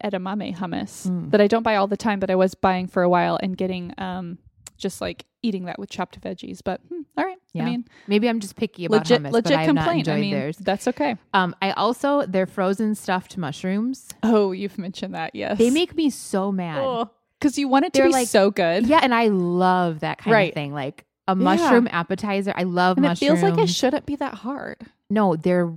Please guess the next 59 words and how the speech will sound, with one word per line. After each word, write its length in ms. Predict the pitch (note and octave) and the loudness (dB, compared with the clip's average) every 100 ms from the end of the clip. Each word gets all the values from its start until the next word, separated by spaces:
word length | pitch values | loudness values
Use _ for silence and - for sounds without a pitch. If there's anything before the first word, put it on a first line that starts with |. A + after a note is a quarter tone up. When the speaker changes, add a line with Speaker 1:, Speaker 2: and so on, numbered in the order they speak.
| - _ - F3 | -14 _ -10 -4
Speaker 2:
they 240 | G3 F#3+ | -2 -2
get 400 | E3+ E3+ F#3 E3 | -4 -6 -6 -4
really 280 | E3 F3 G3+ | -4 -2 -2
watery 640 | G3 E3 D#3 E3 F#3 G#3 A3 | -2 -2 -4 -4 -2 -2 -2
and 180 | F3+ F3+ | -2 -2
they 80 | |
have, 260 | F3+ F3+ E3+ | -2 -4 -2
like, 200 | E3 D#3+ - | -4 -4 -6
almost 440 | E3+ E3+ - - | -2 0 -2 -2
no 100 | E3+ | -2
Speaker 1:
Offensive. 140 | D#3+ - | -2 -4
Speaker 2:
flavor. 420 | D3 D3 F2 E3 | -4 -4 -8 -4
Speaker 1:
Ew. 440 | E4 G4+ G3 F3 - F3+ | -2 -2 -4 -6 -6 -4
Speaker 2:
And 60 | |
it 40 | E3+ | -2
makes 280 | E3 - | -2 -4
me 140 | E3+ - | -6 -4
angry. 420 | C#3 C#3 - D#3+ | -6 -8 -10 -6
Speaker 1:
Ugh, 180 | D4 A#3 - _ - | -2 -4 -6 _ -8
yeah. 200 | C4 B3 - - | -6 -6 -8 -6
Speaker 2:
Especially 380 | G#3 A3+ A3 B3+ | 2 2 4 2
when 140 | A3+ | 2
they 80 | A3 | -2
have 300 | G#3 G3+ D#3 | -2 -4 -4
really 220 | E3 E3 | -2 0
good 180 | D#3+ D#3 | 0 0
other 280 | D3+ D#3+ D#3 | 0 0 0
Speaker 1:
Yeah, 100 | B3+ F#3+ | 0 0
Speaker 2:
frozen 120 | D3 | -2
Speaker 1:
yeah. 80 | F2 | -6
Speaker 2:
appetizers. 520 | D3+ G#3 - D2 - | -4 -4 -4 -10 -8
So 220 | D#3+ - - | -8 -6 -2
Speaker 1:
Okay, 220 | - - _ - | -2 -2 _ -6
I 60 | |
just 200 | G#3 G#3 | -6 -4
thought 140 | A3+ G#3+ | -2 -2
of 100 | G3+ | -2
another 260 | F#3+ F3 | -2 -2
item 260 | - - F#3 | -4 -4 -6
they 80 | - | -6
have 120 | - | -6
to 80 | G3 | -6
mention. 420 | A3 - - A3 - | -6 -4 -4 -4 -4
Speaker 2:
Okay. 280 | E3+ D3 - A#3 | -4 -4 -4 -6
Speaker 1:
Okay, 280 | - - - - | -4 -6 -4 0
that 100 | F#3+ | 4
Speaker 2:
A 40 | |
Speaker 1:
I 40 | |
Speaker 2:
not 140 | E3+ D#3+ | 4 2
Speaker 1:
like. 120 | E3+ | 0
Speaker 2:
good 160 | F#3 F#3+ | 0 0
one? 180 | G#3 D#3+ | 0 -2
Oh, 120 | D3 | -6
a 80 | B2+ | -6
like. 140 | C#3 | 0
Speaker 1:
This 140 | G#3+ A#3 | 2 4
is, 200 | G3+ - | 2 0
so, 280 | - F#3+ E3 _ _ _ _ | -2 0 0 _ _ _ _
re-, 560 | G#3 G#3 G#3+ G#3 G3 | -4 0 2 2 2